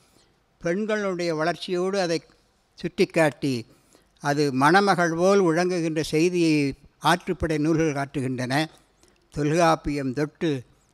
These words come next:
இன்று வரை நம்முடைய இசைப்புலமையையும் இசை மரபையும் தமிழோடு சார்த்தி பார்க்கின்ற ஒரு அரிய பணியை தமிழிசைச் சங்கம் நமக்கு ஏற்படுத்தி தந்திருக்கிறது. இந்த தமிழிசைச் சங்கத்தை தமிழ் கூறும் நல்லுலகம்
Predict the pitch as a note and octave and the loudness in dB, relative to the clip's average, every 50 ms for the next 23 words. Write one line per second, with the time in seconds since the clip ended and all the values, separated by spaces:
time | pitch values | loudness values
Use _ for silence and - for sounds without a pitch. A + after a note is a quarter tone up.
0 | _ - D#3 E3 F#3+ G#3 G3 G#3 F#3 D#3+ D3+ D3 D3+ D#3 D#3 C#3+ B2+ C3 _ _ | _ -6 -6 -4 -4 -4 -4 -4 -4 -4 -2 -2 0 0 0 -2 -2 -6 _ _
1 | - D#3+ D3 D#3 D3+ D3 C#3+ C#3+ C#3+ C#3 - G3+ G3+ - - D#3+ E3 D#3+ E3 E3+ | -8 -4 -2 0 2 2 2 2 2 2 2 0 0 0 0 0 2 2 4 4
2 | E3 D#3+ D3+ D3 D3+ D#3 E3 D#3+ D3 B2 - F3+ F3+ E3+ D3 C#3+ D3 D#3 E3+ E3 | 4 4 4 4 2 2 2 2 0 2 2 2 2 4 4 4 6 6 6 6
3 | E3 D#3 D3+ C#3 A#2+ G#2+ G#2+ _ _ _ _ _ _ _ _ _ _ _ _ _ | 6 4 4 0 -4 -8 -14 _ _ _ _ _ _ _ _ _ _ _ _ _
4 | _ _ _ _ - E3 D#3 E3+ F#3 F#3 F#3+ F#3+ G3 G3+ G3+ G3+ - - F3+ F#3+ | _ _ _ _ -8 -4 -2 2 4 4 6 6 6 4 4 2 2 2 0 0
5 | F3+ - - G3 - - F3+ E3+ E3 D#3 - F3+ E3 D#3 D#3 C#3+ C#3 C#3 C3+ C#3 | 0 0 -4 -6 -4 0 2 2 2 2 0 -2 0 2 2 2 2 2 2 2
6 | D#3 F#3+ G3 F3+ D3+ D#3 D3 D#3 D3+ C#3 C#3+ C3+ B2 - _ _ - D3 C#3+ D#3 | 2 2 0 0 0 0 0 0 0 0 -2 -4 -4 -8 _ _ -8 -6 -2 -2
7 | E3+ E3 C#3 - D3 - - D3+ C#3 C3 C3 B2+ A#2+ B2 A#2 - _ _ _ _ | 0 0 -2 -4 -6 -6 -4 -2 -2 0 0 -2 -4 -4 -8 -10 _ _ _ _
8 | _ _ _ _ _ _ - D#3 D3 C#3+ C3+ - D#3 C3+ D#3+ F3 D#3+ E3 D3+ D3+ | _ _ _ _ _ _ -8 -4 -4 -4 -4 -2 2 2 2 4 2 0 -2 -2
9 | - D#3 C3+ - - D3 D3 D3 C#3 D3+ C#3 - B2 A#2+ A#2+ D3+ E3 E3+ - _ | -2 -4 -4 -2 -2 -2 -2 -2 -2 -4 -6 -8 -12 -8 -6 -6 -6 -8 -10 _
10 | _ _ _ _ _ _ _ _ _ - C3 - - D3+ C#3 D3+ E3 E3 D3+ - | _ _ _ _ _ _ _ _ _ -16 -16 -10 -4 0 2 4 6 4 4 4
11 | D#3+ C#3+ - - - D3 C#3+ D3 C#3+ C#3+ - - - C3+ A#2+ A2+ G#2+ A2 - _ | 2 -2 -2 -6 -2 0 2 4 2 2 0 0 0 0 0 0 -4 -8 -12 _
12 | _ _ _ _ _ _ _ _ - D3 D3+ D#3+ E3+ D#3 D3 D#3 D3+ E3 E3 E3 | _ _ _ _ _ _ _ _ -8 -2 0 2 4 4 4 6 6 6 6 4
13 | D#3 C3+ C#3 C#3+ D#3 E3 D#3 C#3+ B2+ C#3 C3+ A#2 A2+ A#2 | 2 2 2 2 4 4 4 4 2 0 -2 -4 -6 -10